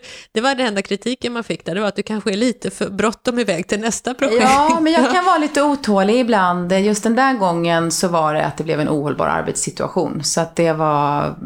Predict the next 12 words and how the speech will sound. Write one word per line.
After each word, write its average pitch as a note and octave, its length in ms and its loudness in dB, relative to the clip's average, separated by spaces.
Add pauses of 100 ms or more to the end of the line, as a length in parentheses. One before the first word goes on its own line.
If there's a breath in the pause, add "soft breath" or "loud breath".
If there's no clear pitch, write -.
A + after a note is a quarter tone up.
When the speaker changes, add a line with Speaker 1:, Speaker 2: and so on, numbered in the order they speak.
Speaker 2:
eh, - 680 -2
helt E3 280 -2
rätt - 460 -4
att, - 460 -6
eh, D#3 220 0
inte D#3 200 0
stanna E3 280 0
kvar D#3 260 -2
där. D#3 260 -4 (100)
Även D3+ 320 0
om - 160 0
jag - 320 -2